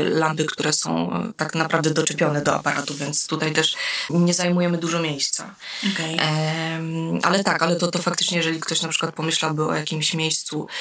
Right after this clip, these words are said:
Speaker 1: w którym zależałoby mieć właśnie zdjęcie,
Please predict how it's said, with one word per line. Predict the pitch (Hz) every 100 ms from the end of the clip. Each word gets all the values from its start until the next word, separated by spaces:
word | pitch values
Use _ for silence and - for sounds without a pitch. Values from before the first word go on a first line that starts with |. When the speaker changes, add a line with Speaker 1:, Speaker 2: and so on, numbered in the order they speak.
| - - - -
Speaker 1:
w | -
którym | 165 160
zależałoby | 160 160 170 170 156 151 170 165 160 156 - 170 165
mieć | 165 170 165 - - - -
właśnie | 175 - 160
zdjęcie, | 151 156 151 - 196